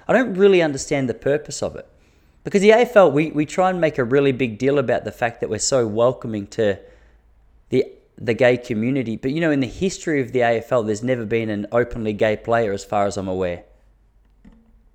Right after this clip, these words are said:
So, the Women's League is different. I think, uh,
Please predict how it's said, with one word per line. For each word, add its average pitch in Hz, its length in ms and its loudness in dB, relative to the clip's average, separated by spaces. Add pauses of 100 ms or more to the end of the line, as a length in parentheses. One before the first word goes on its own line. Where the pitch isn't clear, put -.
(640)
So, 151 200 2 (560)
the 143 140 -2
Women's 156 360 2
League 131 220 2
is 104 120 -2
different. 139 360 -4
I 113 100 -2
think, 143 320 -2
uh, 107 440 0